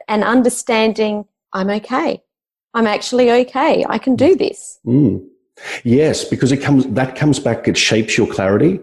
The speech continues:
Speaker 2: because you haven't got this, you know, all these tentacles or sinews of, of, um, the thoughts or feelings of others,
Speaker 1: Mm.
Speaker 2: which everything in our external world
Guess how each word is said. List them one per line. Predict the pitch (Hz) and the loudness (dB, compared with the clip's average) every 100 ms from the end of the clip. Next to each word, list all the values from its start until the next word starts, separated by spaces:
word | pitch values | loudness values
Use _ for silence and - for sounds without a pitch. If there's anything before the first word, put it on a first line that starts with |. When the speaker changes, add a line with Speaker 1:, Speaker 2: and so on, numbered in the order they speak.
| - _ _ _ _ _ _ | -12 _ _ _ _ _ _
Speaker 2:
because | 110 - 101 | -6 -2 0
you | 92 | 0
haven't | 113 113 104 | 0 0 2
got | 98 - | 0 0
this, | 101 90 - - - - - | 0 0 -2 -4 -12 -18 -4
you | 104 | 0
know, | 101 | 2
all | 101 | 2
these | 98 92 | 2 0
tentacles | - - 110 117 - 90 80 - | -2 -2 0 0 0 0 0 -2
or | - 95 90 | 0 2 2
sinews | - - 113 113 95 87 82 | 0 0 2 4 4 2 0
of, | - 87 85 - | 0 0 -2 -4
of, | 92 87 - _ | -4 -4 -12 _
um, | 90 87 90 85 | -2 0 2 0
the | 95 | -4
thoughts | - 95 92 | -2 0 0
or | 90 | -2
feelings | - 92 87 85 80 | -2 0 0 0 -2
of | 82 | -2
others, | 82 - - - _ _ 214 | -2 -4 -8 -16 _ _ -4
Speaker 1:
Mm. | 208 | -2
Speaker 2:
which | 208 | 2
everything | 175 208 - 123 | 2 0 0 0
in | 104 | 2
our | 92 | 0
external | 92 - 104 117 120 | 0 -2 0 2 2
world | 82 78 - - | 2 2 0 -4